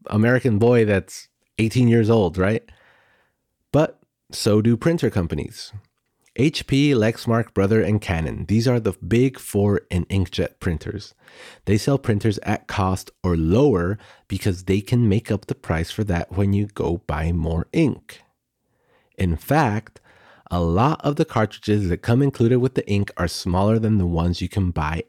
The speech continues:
at the store. Not only that, but all of these printers have scanners on them that check to make sure the ink cartridge you have in the printer is one of the authorized ones and not third party or any other type of cartridges. So,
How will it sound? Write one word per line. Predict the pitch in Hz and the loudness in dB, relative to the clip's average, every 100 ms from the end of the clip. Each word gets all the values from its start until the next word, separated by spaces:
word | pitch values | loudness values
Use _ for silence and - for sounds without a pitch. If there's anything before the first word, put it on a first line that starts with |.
| - | -10
at | 71 - _ | -10 -12 _
the | - | -8
store. | - - - 104 87 73 - _ - - - - | -8 -10 -2 0 0 -2 -12 _ -20 -20 -14 -4
Not | 131 156 | -4 -2
only | 151 156 139 98 | 0 2 4 2
that, | 90 156 170 113 - - | 0 -2 -2 -4 -6 -4
but | 123 - | -4 -2
all | 117 147 | 0 0
of | 151 | 0
these | 160 - | -2 -2
printers | 127 117 123 | -2 0 -2
have | - - | -2 -6
scanners | - - 135 160 156 107 | -8 -8 -4 0 0 0
on | 95 90 | 0 0
them | 110 123 | 0 0
that | 123 - | -2 -6
check | - 120 - | -4 -4 -4
to | 147 | -2
make | 143 120 120 | 2 2 0
sure | - 98 | -2 0
the | 104 | 0
ink | - 98 113 | -2 -2 -2
cartridge | 113 107 117 | -4 -2 -2
you | 123 | 0
have | 117 113 | 0 0
in | 123 | 0
the | 123 | -2
printer | 101 90 92 98 - - - | -2 -2 -4 -6 -10 -18 -6
is | 82 | -4
one | 85 95 | -2 0
of | 110 | 0
the | 127 - | -2 -2
authorized | 127 160 104 90 87 - | -2 0 0 0 0 -2
ones | 80 90 - - | -2 -2 -4 -4
and | 95 87 | -2 0
not | 90 95 - | 0 -2 -6
third | - 98 104 | -2 -2 -2
party | - 85 82 87 | -4 -4 -2 -4
or | - 90 - | -2 -4 -2
any | 90 92 | -2 -2
other | 87 85 | -4 -6
type | - 73 - | -6 -8 -8
of | 78 | -12
cartridges. | - 131 135 101 - - - _ _ _ - - - - - - | -4 -4 -4 -8 -12 -12 -20 _ _ _ -20 -20 -20 -20 -20 -6
So, | - 127 104 | 0 0 0